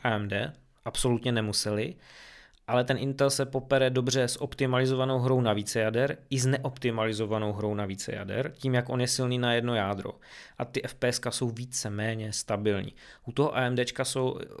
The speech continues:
jsem viděl hodně videí her, které prostě se úplně utrhly ze řetězu, typicky konzolové porty, které asi předpokládám A M D architektura v konzoli, A M D na počítači, tak jako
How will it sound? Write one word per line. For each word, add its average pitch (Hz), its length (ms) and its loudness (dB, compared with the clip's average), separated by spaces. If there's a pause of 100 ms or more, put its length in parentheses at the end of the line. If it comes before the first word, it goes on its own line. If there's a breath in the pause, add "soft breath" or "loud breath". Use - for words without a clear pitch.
(100)
jsem 127 200 -2
viděl 120 180 4
hodně 123 340 2
videí 117 300 4
her, 104 240 -4
které 104 300 -6
prostě - 280 -8
se - 140 -2
úplně 131 260 0
utrhly 127 400 0
ze 117 160 2
řetězu, 107 540 -2
typicky 127 400 -6
konzolové 117 500 2
porty, 120 520 -2 (640 loud breath)
které 117 260 2
asi - 360 0 (200)
předpokládám 120 640 4
A 104 160 2
M 113 140 0
D 117 120 4
architektura 120 540 -2
v - 80 -4
konzoli, 113 500 0
A 110 140 0
M 113 120 0
D 117 100 2
na 117 100 2
počítači, 110 540 -4
tak - 220 -6
jako 117 380 0